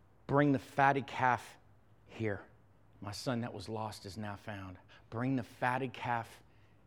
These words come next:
here." They had another sanitary place on another part of the property that they would have cut up sacrifices or offerings or even food at that place. But he said, "No,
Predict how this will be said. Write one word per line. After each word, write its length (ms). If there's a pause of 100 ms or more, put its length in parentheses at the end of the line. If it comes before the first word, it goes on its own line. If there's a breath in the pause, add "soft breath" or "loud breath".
here." 340 (400 soft breath)
They 140
had 260
another 400
sanitary 640
place 580 (320 loud breath)
on 120
another 280
part 300
of 60
the 80
property 600 (180 loud breath)
that 140
they 120
would 360 (100)
have 280
cut 200
up 200
sacrifices 1080
or 200
offerings 640 (140 loud breath)
or 160
even 300
food 560 (320 loud breath)
at 180
that 180
place. 260
But 120
he 60
said, 240
"No, 280